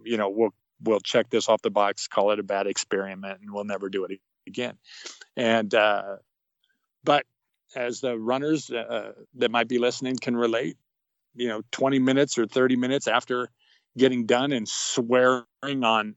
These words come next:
everything holy, I'd never run again, I'm like, "I'm feeling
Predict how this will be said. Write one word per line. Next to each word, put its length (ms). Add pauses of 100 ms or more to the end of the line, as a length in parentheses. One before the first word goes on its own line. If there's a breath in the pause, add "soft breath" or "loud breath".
(160)
everything 480
holy, 420
I'd 100
never 240
run 160
again, 260
I'm 100
like, 200 (640)
"I'm 120
feeling 440